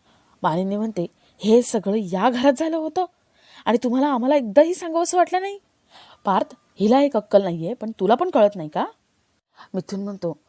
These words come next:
"वहिनी, जाऊ द्यात ना. अहो, मुलं मोठी झाली आहेत, त्यांची लग्न झाली आहेत." मानिनी म्हणते,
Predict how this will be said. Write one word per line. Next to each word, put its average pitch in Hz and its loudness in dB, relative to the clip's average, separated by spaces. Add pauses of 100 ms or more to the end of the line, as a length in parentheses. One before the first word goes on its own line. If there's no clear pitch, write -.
(320)
"वहिनी, 180 -4
जाऊ 196 0
द्यात 262 -4
ना. 151 -8 (440)
अहो, 269 0
मुलं 262 0
मोठी 285 -2
झाली 339 0
आहेत, 233 2
त्यांची 240 -4
लग्न 233 -2
झाली 349 -2
आहेत." 220 -2 (640)
मानिनी 180 -2
म्हणते, 190 -6